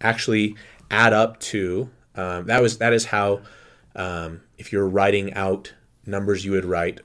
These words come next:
five thousand seven hundred seven, which is the, the Jewish year that these ten,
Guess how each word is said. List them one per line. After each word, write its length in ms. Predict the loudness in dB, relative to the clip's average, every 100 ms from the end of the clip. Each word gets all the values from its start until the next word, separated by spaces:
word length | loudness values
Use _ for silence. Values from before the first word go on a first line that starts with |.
| -10
five 280 | -4 -2 -2
thousand 320 | -4 -6 -6
seven 300 | -8 -8 -10
hundred 260 | -12 -10
seven, 380 | -8 -8 -12 -18 _ _ _ _ -20 _ _ -20 _ 0
which 320 | 2 2 -2
is 380 | 0 2 2 0
the, 380 | 0 2 0 -4 _
the 140 | -10
Jewish 540 | -10 -4 -2 0 -2 -10
year 760 | -18 -14 -2 2 4 2 -2 -8 -20 _ _ _ _ _
that 240 | -4 -4 -2
these 360 | -2 -2 -4 -10 _ _ _ _ _
ten, 560 | -14 -6 -4 -4 -6